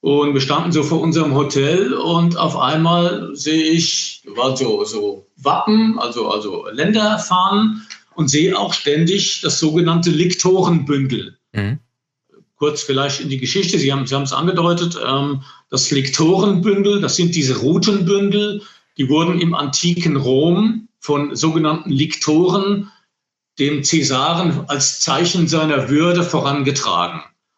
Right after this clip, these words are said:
Speaker 1: Das ist eigentlich die originäre Herkunft dieses Zeichens, ne?
Speaker 2: Mhm.
Speaker 1: Wurde dann aber als eben Bündel, Fasci, heißt ja Bund auf Deutsch, Fasci di Compartimento, das waren die ersten faschistischen Kampfbünde.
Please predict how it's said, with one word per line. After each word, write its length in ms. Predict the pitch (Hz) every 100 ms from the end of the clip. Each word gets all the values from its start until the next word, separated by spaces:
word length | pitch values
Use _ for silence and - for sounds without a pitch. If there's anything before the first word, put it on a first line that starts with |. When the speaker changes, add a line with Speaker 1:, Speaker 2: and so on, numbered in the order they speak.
| _
Speaker 1:
Das 180 | 139 139
ist 120 | 165
eigentlich 260 | 143 156 -
die 140 | 170
originäre 960 | 143 139 131 131 139 139 143 135 135 - _ _
Herkunft 720 | - 139 151 - 135 117 - 120
dieses 380 | 113 110 -
Zeichens, 680 | - 101 95 - 73 67 -
ne? 320 | 131 190 214 - - -
Speaker 2:
Mhm. 200 | 107 101
Speaker 1:
Wurde 200 | 147 151
dann 200 | 156 151
aber 440 | 120 143 151 -
als 300 | 135 135 -
eben 360 | 135 147 160 - _ _ _ _
Bündel, 840 | 156 170 160 160 156 160 160 - _ _
Fasci, 760 | - 151 147 170 165 165 139 -
heißt 260 | 143 -
ja 100 | 175
Bund 580 | 143 151 165 185 - -
auf 160 | - -
Deutsch, 340 | 147 160 160 - - _
Fasci 480 | - 156 147 170 147
di 140 | 147
Compartimento, 840 | 151 151 143 139 135 151 170 170 165
das 180 | - -
waren 160 | 131
die 100 | 135
ersten 300 | - - -
faschistischen 600 | - - 151 - - 123
Kampfbünde. 800 | - 143 170 - 202 180 190 196